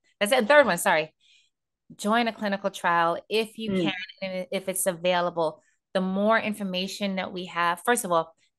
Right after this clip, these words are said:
Speaker 1: it's, um, obviously innovative therapies, um, come from clinical trials, and the more
Speaker 2: Mm-hmm.
Speaker 1: information we have, the more we can develop the right medicines. Um, so those are the three things.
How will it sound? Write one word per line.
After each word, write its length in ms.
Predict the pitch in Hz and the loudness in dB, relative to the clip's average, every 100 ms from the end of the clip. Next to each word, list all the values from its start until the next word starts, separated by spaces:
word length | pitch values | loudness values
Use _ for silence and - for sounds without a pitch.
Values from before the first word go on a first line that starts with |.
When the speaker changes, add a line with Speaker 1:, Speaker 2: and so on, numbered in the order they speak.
| _ | _
Speaker 1:
it's, 280 | 196 190 - - _ | -4 -2 -4 -6 _
um, 260 | 190 175 170 | 0 0 0
obviously 440 | 175 185 185 180 175 | -2 -2 -4 -4 -4
innovative 500 | - 180 175 175 170 160 | -4 -4 -4 -4 -4 -4
therapies, 600 | 156 156 240 240 262 - _ - - _ 180 | -4 -6 -8 -8 -8 -10 _ -20 -20 _ 2
um, 680 | 175 170 165 165 160 - - _ | 4 4 2 0 -8 -14 -18 _
come 340 | - 196 185 185 | -6 -2 0 -2
from 200 | 175 175 | -4 -6
clinical 360 | 190 170 170 | -6 -6 -6
trials, 540 | 175 - - 104 208 - | -6 -4 -2 -2 -6 -6
and 140 | 185 | 0
the 40 | 180 | 0
more 80 | 185 | 0
Speaker 2:
Mm-hmm. 160 | 170 | -2
Speaker 1:
information 540 | 175 196 - 196 - 196 | -4 -8 -16 -18 -18 -18
we 120 | 202 196 | -16 -8
have, 440 | 214 214 - 185 - _ _ _ _ | -6 -4 -6 -8 -16 _ _ _ _
the 80 | 202 | -4
more 200 | 190 190 | 0 0
we 80 | 190 | -2
can 120 | 196 | -6
develop 320 | 180 180 175 | -8 -6 -6
the 80 | - | -6
right 220 | 175 170 | -6 -6
medicines. 880 | 185 170 185 - - - 220 202 - _ _ _ _ - | -8 -10 -10 -12 -12 -12 -12 -14 -18 _ _ _ _ -4
Um, 480 | 170 165 156 151 | -2 -2 -4 -10
so 680 | 185 202 185 175 170 165 165 _ _ _ | -6 2 4 4 4 0 -4 _ _ _
those 200 | 220 226 | 0 0
are 40 | 233 | 0
the 100 | 214 | -2
three 180 | 202 | -4
things. 340 | 196 190 175 | -2 -2 -2